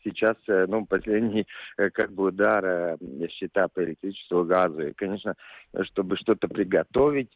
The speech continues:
э, э, жарить, э, и, и, э, очень, ну, так, э, ну, энергоемкая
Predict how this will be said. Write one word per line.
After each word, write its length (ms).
э, 640
э, 640
жарить, 540
э, 640
и, 300
и, 160
э, 300
очень, 380
ну, 300
так, 220
э, 200
ну, 380
энергоемкая 1200